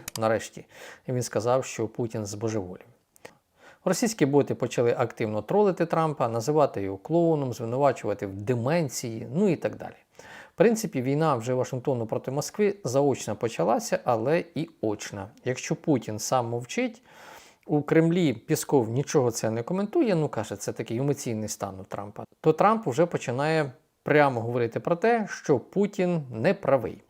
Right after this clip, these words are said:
І Дональд Трамп у своїй межі True Social сьогодні написав наступний пост. Я вам, друзі, зацитую. Що Владимир Путін не розуміє, так це те, що якби не я, каже він, з Росією вже сталося б багато дійсно поганих речей.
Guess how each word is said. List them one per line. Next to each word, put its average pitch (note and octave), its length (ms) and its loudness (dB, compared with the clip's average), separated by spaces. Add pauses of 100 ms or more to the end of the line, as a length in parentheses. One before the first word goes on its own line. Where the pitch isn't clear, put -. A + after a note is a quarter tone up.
І F3+ 80 4
Дональд D#3+ 300 4
Трамп G3+ 280 2
у C#3+ 60 4
своїй D#3 240 0
межі C#3 240 2
True D3+ 280 2
Social A#3+ 340 2
сьогодні G3 280 0
написав D3 480 0
наступний B2+ 500 -2
пост. - 360 -10
Я G#3 100 4
вам, D#3+ 160 -2
друзі, C3+ 260 0
зацитую. A2+ 560 -6 (580)
Що - 240 4
Владимир F3+ 500 4
Путін E3 340 2
не D#3 80 6
розуміє, F3+ 520 4
так C#3+ 240 0
це D#3 120 2
те, A3 260 4
що - 260 0
якби D3 380 2
не C#3 160 4
я, F#3+ 320 6
каже C3+ 340 4
він, G#2+ 220 -2
з A2+ 40 -4
Росією A#3 420 0
вже D#3 140 2
сталося G#3 440 2
б E3+ 140 -6
багато C#3+ 580 4
дійсно C3 480 -4
поганих D#3 480 0
речей. C3+ 400 -2